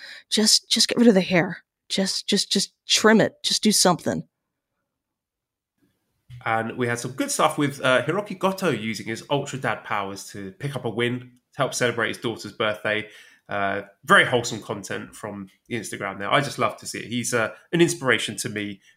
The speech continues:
Speaker 2: Just, you can see how much that his family adore him and how much he, he loves being around them. So even if his wrestling can let us down sometimes, Hiroki Goto, the dad, is, uh, equally, if not more, <laughs> enjoyable than Hiroki Goto, the wrestler.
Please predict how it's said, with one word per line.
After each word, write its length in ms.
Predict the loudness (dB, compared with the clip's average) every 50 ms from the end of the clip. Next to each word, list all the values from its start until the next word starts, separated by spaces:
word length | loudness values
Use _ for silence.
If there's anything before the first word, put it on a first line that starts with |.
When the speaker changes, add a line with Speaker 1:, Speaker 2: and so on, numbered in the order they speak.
| _ -6
Speaker 2:
Just, 140 | -4 -4
you 100 | -4 -4
can 120 | -4 -2 -2
see 140 | 2 4 4
how 120 | 4 4
much 240 | 2 0 -2 0 -2
that 140 | -4 -4 -4
his 100 | -4 -4
family 540 | -2 -2 -2 -2 -4 -6 -8 -8 -8 -8 -10
adore 360 | -10 -4 -2 -2 -2 -2 -6 -8
him 180 | -10 -10 -10
and 240 | -10 -10 -10 -12 -14 _ _ _ _ _ _ _ _
how 160 | -6 -6 -4
much 240 | -4 -4 -6 -6 -6
he, 160 | -8 -8 -8
he 100 | -8 -6
loves 220 | -6 -6 -6 -6
being 220 | -6 -6 -6 -6 -6
around 260 | -10 -10 -10 -10 -10
them. 140 | -12 -12 -12
So 240 | -6 -4 -4 -4 -4 -6 _
even 340 | 0 2 2 4 4 2 0
if 120 | 0 0
his 200 | 0 0 0 2
wrestling 360 | 0 0 0 0 -4 -8 -8
can 220 | -2 -2 -2 -2 0
let 120 | -2 -2
us 120 | -4 -2 -2
down 200 | -2 -2 0 -2
sometimes, 640 | -8 -10 -10 -12 -10 -10 -8 -8 -8 -10 -12 -14 -16 _ _ _ _ _ -18 -18 -18 _ _ _ 2
Hiroki 320 | 2 2 2 2 -2 2
Goto, 400 | 2 2 2 2 0 0 0 -2 -6 -8
the 80 | -12 -2
dad, 360 | 0 2 2 2 0 -2 -4 -10 -8
is, 380 | -8 -4 0 0 0 0 -2 -8 -14
uh, 100 | -14 -14 -14 _ _ _ _ _ _ _ _ _ _ _ _ _ _ _ _ _ _ _ _ _ _ _ _ _
equally, 560 | -2 -2 -2 -2 -2 0 2 4 2 4 2
if 160 | 2 2 4
not 160 | 2 2 4
more, 260 | 4 2 2 2 2 0
<laughs> 60 | 0
enjoyable 500 | -2 2 4 6 6 6 4 0 -4 -4
than 220 | -4 -4 -6 -4
Hiroki 340 | -4 -4 -4 -4 -4 -8 -6
Goto, 300 | -6 -6 -6 -6 -10 -10
the 80 | -10 -12
wrestler. 420 | -14 -14 -14 -14 -12 -12 -14